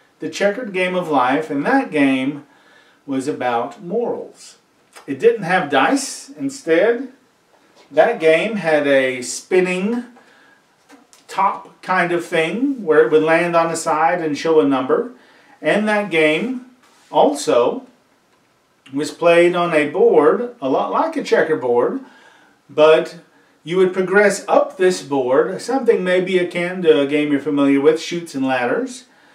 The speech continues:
and you would get points. Points for good things, points for things like honor,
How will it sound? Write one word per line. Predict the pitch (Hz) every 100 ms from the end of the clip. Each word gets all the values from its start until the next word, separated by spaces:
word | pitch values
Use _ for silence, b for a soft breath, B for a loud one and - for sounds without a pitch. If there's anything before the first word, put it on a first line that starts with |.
| b b
and | - 165 175 175 165
you | 190
would | 185
get | 175 233 -
points. | - 302 - - - - _ _ _
Points | - 262 302
for | - 226
good | 262 254
things, | 147 139
points | - 226 254 254 -
for | 208 202 214 208
things | 208 196
like | 196 185
honor, | - 214 240 202 165 -